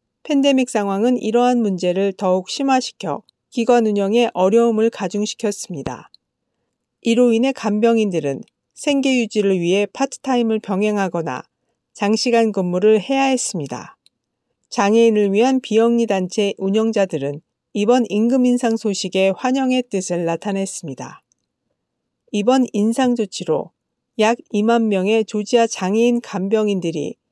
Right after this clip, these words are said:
직접적인 혜택을 받을 것으로 예상되며 서비스 제공자들의 인력난 해소에도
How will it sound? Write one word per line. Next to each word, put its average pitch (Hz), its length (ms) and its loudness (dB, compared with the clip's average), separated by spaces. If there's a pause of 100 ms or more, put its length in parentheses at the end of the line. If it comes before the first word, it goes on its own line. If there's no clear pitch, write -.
(220)
직접적인 214 680 0
혜택을 285 440 -2
받을 208 260 0
것으로 180 500 -2
예상되며 170 720 -4 (500)
서비스 269 480 0
제공자들의 202 840 0
인력난 240 600 2
해소에도 185 760 0